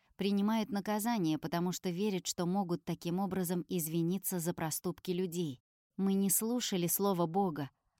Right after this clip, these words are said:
а убили его сына и забыли, кто нас создал», и так далее. Вечные причитания о наших грехах.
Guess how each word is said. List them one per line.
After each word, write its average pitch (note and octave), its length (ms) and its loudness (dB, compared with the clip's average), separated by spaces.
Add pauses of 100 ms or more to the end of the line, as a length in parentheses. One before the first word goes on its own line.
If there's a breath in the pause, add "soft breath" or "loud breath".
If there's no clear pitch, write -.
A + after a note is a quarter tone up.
(200)
а E3+ 160 -2
убили E3+ 440 0
его D#3+ 240 2
сына F3 440 0 (360)
и G3 100 0
забыли, F#3 480 2
кто F#3+ 220 0
нас G3 220 2
создал», D#3+ 600 0
и F3 100 -2
так E3+ 220 0
далее. E3 440 -2 (520)
Вечные F3 560 -2
причитания E3+ 760 0
о D#3 40 4
наших E3 380 0
грехах. D#3+ 640 -2